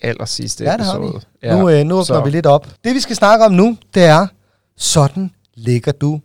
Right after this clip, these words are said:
Speaker 2: et salgsbudget.
Speaker 1: Det er simpelthen episodens titel.
Speaker 2: Yes,
Speaker 1: Yes.
Speaker 2: det er det.
Speaker 1: Og det bliver spændende.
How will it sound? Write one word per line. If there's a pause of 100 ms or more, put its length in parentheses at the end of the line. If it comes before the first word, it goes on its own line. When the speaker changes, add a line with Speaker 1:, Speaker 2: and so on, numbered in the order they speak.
(140)
Speaker 2:
et
salgsbudget. (680)
Speaker 1:
Det
er
simpelthen
episodens
titel. (180)
Speaker 2:
Yes,
Speaker 1:
Yes.
Speaker 2:
det
er
det. (400)
Speaker 1:
Og
det
bliver
spændende.